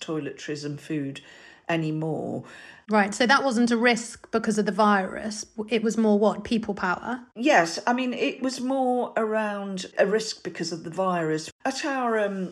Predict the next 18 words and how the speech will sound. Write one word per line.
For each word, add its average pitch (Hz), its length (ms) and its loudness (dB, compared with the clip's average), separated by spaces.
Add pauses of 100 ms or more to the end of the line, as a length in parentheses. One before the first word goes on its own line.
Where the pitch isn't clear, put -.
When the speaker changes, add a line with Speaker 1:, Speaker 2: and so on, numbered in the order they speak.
Speaker 1:
outreach 170 600 -4
centres, 131 840 -8 (960)
people 233 320 -4
come 190 340 -4
and 180 100 0
drop 180 280 -4
off - 320 -10 (280)
food 175 580 -2
and, 156 280 -2
and, 151 260 -4
and, 151 520 -6
and 147 240 -6
clothes 156 640 -4
donations 160 840 -4
all 160 200 -4
the 156 80 -4
time, 160 440 -4
but 175 220 -2